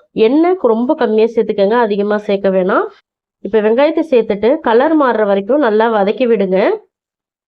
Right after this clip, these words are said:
வெங்காயத்தை வந்து நல்லா மெலிசா கட் பண்ணிக்கோங்க.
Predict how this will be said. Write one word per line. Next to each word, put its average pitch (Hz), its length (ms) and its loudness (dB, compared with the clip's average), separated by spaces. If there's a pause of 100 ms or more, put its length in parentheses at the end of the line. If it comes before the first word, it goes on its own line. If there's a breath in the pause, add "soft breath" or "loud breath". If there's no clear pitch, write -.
(160)
வெங்காயத்தை 285 580 2
வந்து 220 180 -2 (100)
நல்லா 233 280 2 (280)
மெலிசா 262 560 -2
கட் 240 220 -2
பண்ணிக்கோங்க. 202 440 0